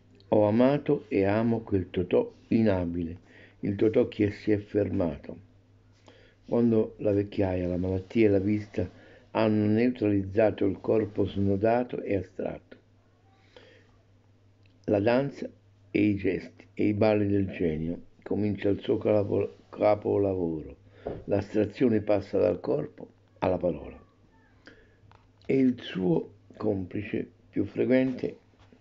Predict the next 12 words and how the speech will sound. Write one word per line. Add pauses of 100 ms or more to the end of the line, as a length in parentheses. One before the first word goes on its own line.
(460)
e
irresistibile (180)
è
quel
Peppino
De
Filippo (380)
che
grazie
all'accoppiata
diventa
semplicemente